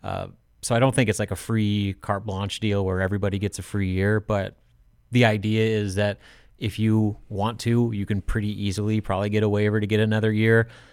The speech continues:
But I just don't know with Nebraska's two seniors,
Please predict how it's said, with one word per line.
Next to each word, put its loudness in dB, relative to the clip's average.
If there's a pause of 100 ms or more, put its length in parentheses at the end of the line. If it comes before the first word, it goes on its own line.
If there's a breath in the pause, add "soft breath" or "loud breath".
(360 soft breath)
But 4
I 6
just 0
don't 6
know 6
with 2
Nebraska's 0
two -2
seniors, 0